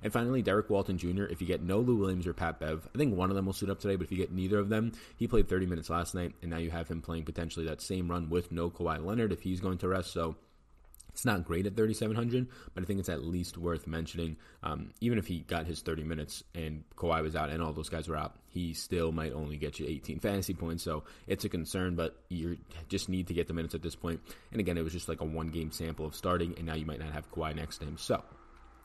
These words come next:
that is where I'm at right now for the seven-game slate. Let me know what you think. Who is your favorite b-, five K or below player on the slate? Leave a Twitter handle or a PayPal for me to contact you, and you'll be entered into the contest to win next Friday.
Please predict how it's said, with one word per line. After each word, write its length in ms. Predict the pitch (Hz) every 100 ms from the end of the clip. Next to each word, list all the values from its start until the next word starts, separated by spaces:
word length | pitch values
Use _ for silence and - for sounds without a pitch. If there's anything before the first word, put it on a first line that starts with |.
| - -
that 140 | 98 104
is 60 |
where 80 | 117
I'm 60 | 110
at 120 | 107
right 160 | 107 92
now 220 | 80 87
for 160 | -
the 80 | 82
seven-game 420 | 80 82 80 78
slate. 260 | 76 87 110 - -
Let 100 | -
me 60 | 143
know 100 | 151
what 140 | 123
you 80 | 123
think. 260 | 123 117 82
Who 120 | 113
is 80 | 117
your 100 | 120
favorite 360 | 117 117 -
b-, 120 | 95 101 -
five 280 | - 98 92 - -
K 280 | - 98 92 -
or 140 | 87
below 300 | 87 92 82
player 280 | 82 87 85
on 80 | 82
the 60 | 78
slate? 300 | - 127 - - -
Leave 120 | 107
a 40 |
Twitter 260 | - 110 101
handle 300 | 104 101 90
or 80 | 82
a 40 |
PayPal 360 | 101 90 92 87
for 80 |
me 80 | 82
to 60 | 76
contact 500 | - 90 90 92 90
you, 60 |
and 80 | 87
you'll 80 | 80
be 140 | -
entered 260 | - 101 98
into 220 | 95 87
the 80 | 82
contest 520 | - 98 92 90 -
to 60 | 87
win 200 | 87 85
next 220 | 80 -
Friday. 320 | - 104 104